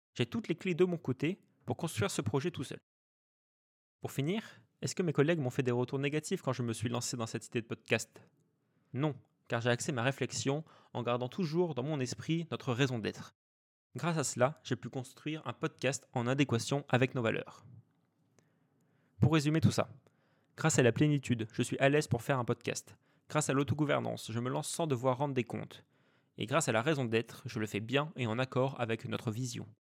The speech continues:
Je terminerai en disant qu'à l'instar de l'agile, où appliquer l'agile by the book, ce n'est pas faire de l'agile, il y a plein de manières de s'approcher de l'opale.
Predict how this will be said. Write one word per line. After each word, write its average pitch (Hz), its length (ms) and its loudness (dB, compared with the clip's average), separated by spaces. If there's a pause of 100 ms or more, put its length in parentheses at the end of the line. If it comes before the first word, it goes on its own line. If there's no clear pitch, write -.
(1000)
Je 127 100 -14
terminerai 131 440 0 (120)
en 123 80 2
disant 120 180 -2
qu'à 120 120 -4
l'instar 151 260 -2
de 123 80 -2
l'agile, 123 460 0 (680)
où 113 200 -4
appliquer 160 340 2
l'agile 135 400 0
by 139 220 0
the 123 80 0
book, 117 240 -6
ce 113 100 -8
n'est 107 100 -4
pas 156 120 -2
faire 151 120 -2
de 113 80 0
l'agile, 123 440 -2 (480)
il 113 80 -2
y 117 40 4
a 113 60 4
plein 170 220 0
de 165 40 0
manières 135 440 4
de 117 60 -2
s'approcher 123 360 -2
de 113 80 -2
l'opale. 110 380 -2